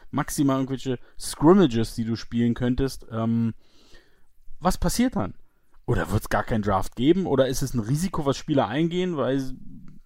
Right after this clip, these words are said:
weil sie sagen, „Hey, ich will nicht noch ein Jahr, ich will lieber Profi sein“? Und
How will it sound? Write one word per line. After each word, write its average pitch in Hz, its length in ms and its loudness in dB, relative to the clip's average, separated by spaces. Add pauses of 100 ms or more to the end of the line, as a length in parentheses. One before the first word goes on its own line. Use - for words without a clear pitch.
(640)
weil 123 120 0
sie 135 100 -4
sagen, 135 220 2
„Hey, 139 220 0
ich - 240 -10
will 135 100 0
nicht 135 160 -2
noch 147 200 0
ein 156 80 2
Jahr, 143 420 2
ich 135 160 -8
will 143 100 2
lieber 147 220 0
Profi - 400 -4
sein“? 156 300 -2
Und 135 180 -6